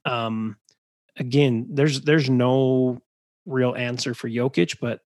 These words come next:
also on the other side of things, I think the Nuggets are really missing Jamal Murray. Um, even though, you know, Campazzo is just, he, he's,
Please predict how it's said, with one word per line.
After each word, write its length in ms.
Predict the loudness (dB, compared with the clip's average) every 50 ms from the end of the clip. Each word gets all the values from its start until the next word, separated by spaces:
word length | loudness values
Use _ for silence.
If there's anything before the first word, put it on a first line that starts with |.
| _ _ -4
also 680 | -2 -2 0 -2 -2 0 0 0 0 0 -2 -4 -6 -12 _ _ _ _ _ _ _ _ _ _ _ _ _ _ _ _ _ _
on 120 | 2 4 6
the 100 | 6 6
other 140 | 6 6 4
side 220 | 4 4 4 4
of 80 | 4 2
things, 260 | 2 2 2 2 2
I 80 | -2
think 400 | -2 0 0 0 0 0 -2 -8 -10 -12 -14 -16 -18 -12 -4 -2
the 80 | 0
Nuggets 340 | 2 2 2 0 0 -2 -2
are 60 | -4
really 280 | -2 -2 0 0 0 0
missing 340 | 0 -2 -4 -4 -4 -6 -6
Jamal 340 | -6 -6 -6 -6 -8 -6 -6
Murray. 640 | -4 -2 -2 0 2 2 2 2 2 0 -2 -4 -8 _ _ _ _ _ _ _ _ _ -10
Um, 560 | -8 -6 -6 -6 -6 -6 -6 -8 -8 -10 -12 _ _ _ _ _ _ -10
even 220 | -8 -6 -4 -2 -2
though, 200 | -2 -2 -4 -6 -6
you 120 | -8 -6
know, 120 | -6 -6 -8
Campazzo 800 | -10 -8 -6 -6 -4 -4 -4 -4 -4 -4 -4 -4 -4 -4 -6
is 80 | -6 -8
just, 440 | -8 -8 -8 -6 -6 -8 -8 -10 -14 _ _ _ _ _ _
he, 160 | -6 -4 -2
he's, 340 | -2 0 2 4 4 4 2